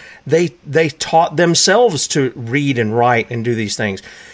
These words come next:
It wasn't this idea of this public indoctrination center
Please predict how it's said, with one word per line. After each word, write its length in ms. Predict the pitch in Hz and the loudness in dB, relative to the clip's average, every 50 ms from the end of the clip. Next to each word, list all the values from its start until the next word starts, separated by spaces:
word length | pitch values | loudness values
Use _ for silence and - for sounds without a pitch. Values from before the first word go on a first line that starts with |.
| - _ | -10 _
It 120 | 147 151 151 | -4 -2 0
wasn't 400 | 143 170 190 240 220 277 262 156 | 2 4 4 4 4 2 4 4
this 220 | 208 202 190 - - | 4 4 4 2 2
idea 540 | 175 180 185 185 180 156 175 180 185 170 147 | 2 4 4 4 2 2 2 4 4 4 4
of 140 | - 135 135 | 2 0 2
this 200 | 135 143 131 - | 2 2 2 0
public 440 | - - - 175 180 180 185 180 - | -4 0 0 0 2 2 -2 0 0
indoctrination 920 | 139 127 127 123 123 131 - - 123 117 117 127 156 175 - - 202 175 | -2 0 2 2 2 0 -2 -4 -2 0 0 0 2 0 0 0 0 0
center 480 | - - - 123 113 107 107 110 110 | 0 0 0 0 2 2 2 0 0